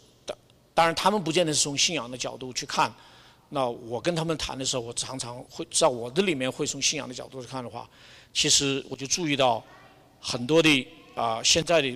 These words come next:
博-，博士后这个族群，啊，年轻一代，其实有，我，我觉得其实是社会文化对他们的这种欺压和甚至讲蹂躏都不，不过分，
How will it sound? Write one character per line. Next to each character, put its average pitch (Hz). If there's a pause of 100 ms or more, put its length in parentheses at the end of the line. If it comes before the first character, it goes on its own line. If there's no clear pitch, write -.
博-， - (120)
博 131
士 143
后 151
这 131
个 127
族 127
群， 117 (680)
啊， 117 (320)
年 123
轻 151
一 135
代， 120 (260)
其 -
实 170
有， 143
我， -
我 156
觉 143
得 156
其 160
实 151
是 156 (140)
社 -
会 156 (200)
文 127
化 147
对 139
他 131
们 123
的 127
这 117
种 117
欺 -
压 139
和 127 (280)
甚 147
至 123
讲 117
蹂 117
躏 156
都 123
不， 120
不 123
过 131
分， 127